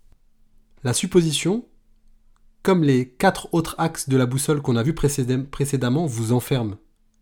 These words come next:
Ne vous laissez pas enfermer. Plus vite vous en sortirez, et mieux vous vous sentirez. Pour résumer ce que je vous ai offert dans cet épisode, précisez et faites préciser.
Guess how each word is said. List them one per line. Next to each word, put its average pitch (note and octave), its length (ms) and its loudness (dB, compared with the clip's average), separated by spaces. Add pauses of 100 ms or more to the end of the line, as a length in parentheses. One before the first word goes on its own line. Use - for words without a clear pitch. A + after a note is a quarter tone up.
(120)
Ne C3 60 6
vous B2+ 100 4
laissez D3 240 6
pas F3+ 120 2
enfermer. A2+ 440 0 (960)
Plus C3 160 0
vite D3 180 -2
vous E3+ 180 2
en D3+ 40 6
sortirez, C#3+ 600 0 (200)
et B2+ 80 2
mieux C3+ 180 8
vous C#3+ 120 4
vous B2+ 140 0
sentirez. A2 440 -6 (840)
Pour D3+ 160 0
résumer D3+ 340 2
ce D#3 80 -6
que C3+ 80 0
je A#2 60 0
vous A#2 140 0
ai A#2+ 40 2
offert B2 300 -2
dans B2 80 -2
cet A#2 200 -6
épisode, G#2 440 -10 (840)
précisez E3 680 0 (200)
et A2+ 80 -2
faites C#3 220 -2
préciser. A#2 560 -4